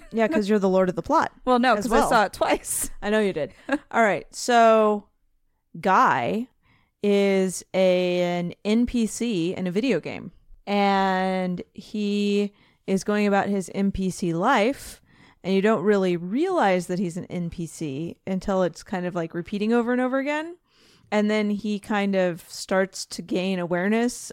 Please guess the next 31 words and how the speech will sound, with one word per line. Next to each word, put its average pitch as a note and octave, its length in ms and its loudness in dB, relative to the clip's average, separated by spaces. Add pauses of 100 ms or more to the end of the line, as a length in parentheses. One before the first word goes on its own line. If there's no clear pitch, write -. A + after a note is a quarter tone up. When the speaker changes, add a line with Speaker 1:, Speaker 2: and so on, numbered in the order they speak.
Speaker 2:
of F#3 260 0
his F3+ 420 -4 (440)
own F#3+ 320 2
wants G3 520 -2
and F#3 120 -4
desires F#3 880 0 (760)
and F3+ 600 0 (340)
a F#3+ 80 -2
desire F#3+ 400 2
for E3+ 60 -6
something F3+ 420 -4
greater F#3 560 0 (340)
than F#3 920 0 (360)
what F#3 320 0
he F#3+ 300 -4
already F3+ 240 0
has. F#3+ 580 -2 (520)
And G3+ 120 0
it - 120 -4
starts F#3+ 320 -4
out F3+ 180 -2
simple A#3+ 460 -2
with G3+ 160 -2
him F#3+ 140 -4
asking F3+ 360 -4
for E3+ 220 -4
a E3 40 -8
cappuccino A#3 840 0
instead F#3+ 380 -6
of, F3 120 -8
like, F3 560 -4